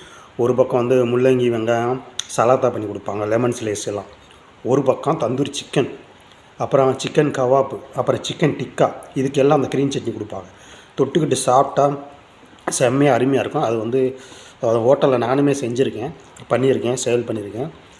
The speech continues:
So அந்த இதுதான் வந்து என்னை வந்து இங்கே,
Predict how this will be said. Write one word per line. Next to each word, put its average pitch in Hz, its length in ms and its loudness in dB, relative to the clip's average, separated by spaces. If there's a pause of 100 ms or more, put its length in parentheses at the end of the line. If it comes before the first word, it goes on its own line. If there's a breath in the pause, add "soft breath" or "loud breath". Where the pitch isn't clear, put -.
(160)
So 143 260 0
அந்த 143 640 4
இதுதான் 143 240 4
வந்து 131 220 -2
என்னை 123 220 -2
வந்து 127 200 -6
இங்கே, 120 360 -4